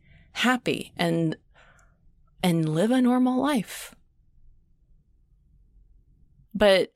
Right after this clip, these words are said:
you know, in, in the mid nineteen fifties, the recipe for living as a whole woman, of course,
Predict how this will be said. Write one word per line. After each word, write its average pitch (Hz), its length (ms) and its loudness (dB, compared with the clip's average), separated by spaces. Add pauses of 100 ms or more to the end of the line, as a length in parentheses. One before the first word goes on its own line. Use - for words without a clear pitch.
you 208 180 2
know, 175 220 4
in, 185 240 2
in 196 180 0
the 190 80 2
mid 202 240 2
nineteen 185 460 0
fifties, 202 960 0 (1700)
the 196 180 0
recipe 214 680 2
for 180 200 0
living 190 320 2
as 170 100 0
a 175 60 0
whole 160 300 0
woman, 202 340 4
of 196 120 -8
course, 175 560 0